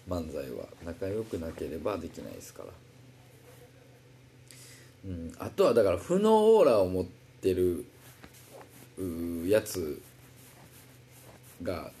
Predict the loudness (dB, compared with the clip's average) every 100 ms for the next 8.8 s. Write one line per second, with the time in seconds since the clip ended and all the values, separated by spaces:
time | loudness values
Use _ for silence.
0 | -6 -2 0 0 0 -2 -2 -6 -10 -12
1 | -18 -20 -18 -12 -10 -10 -12 -14 -10 -8
2 | -6 -6 -6 -10 -12 -12 -4 2 2 2
3 | -4 -6 -8 -10 -18 -20 -20 0 4 6
4 | 6 6 4 2 -2 -6 -4 -2 2 2
5 | 4 4 6 6 6 4 2 -4 -4 -4
6 | -4 0 2 2 2 2 2 2 0 2
7 | 0 -2 -6 -8 -8 -10 -14 -20 -20 -20
8 | -20 -16 -12 -12 -12 -10 -4